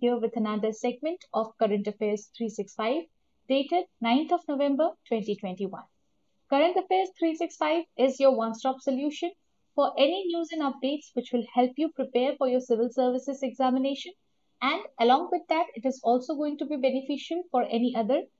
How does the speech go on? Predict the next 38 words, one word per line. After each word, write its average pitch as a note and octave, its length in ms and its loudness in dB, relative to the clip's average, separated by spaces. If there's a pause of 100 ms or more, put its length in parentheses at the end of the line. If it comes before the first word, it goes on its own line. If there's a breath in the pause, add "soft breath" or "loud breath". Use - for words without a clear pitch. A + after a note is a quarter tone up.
(160)
Assam A3+ 320 0
state G#3+ 320 0
government F#3+ 440 -4
services. - 640 -8 (280)
So C4 140 0
don't E4 200 0
forget E4+ 280 4
to E4 80 -2
like C4+ 260 2
and D#4+ 140 -4
share B3 340 2
this D4 160 -4
video C4+ 560 0
and C4 220 -2
subscribe B3+ 540 0
to C4 80 0
our B3 100 4
YouTube A#3 440 -2
channel. B3 380 0 (320)
You B3 120 2
can B3 200 -2
also C4 400 4
follow D4+ 340 4
us F4 240 4
on A#3 240 -2
Facebook D4 420 0 (100)
as A3+ 180 -2
well A#3 140 2
as A#3 200 -2
Instagram C#4+ 600 -2 (100)
for A#3+ 260 0
any D4+ 300 -2
further D4+ 280 4
details D4 500 -2
related A#3 400 2
to A3+ 100 0
job G3 260 -4
notifications. - 960 -14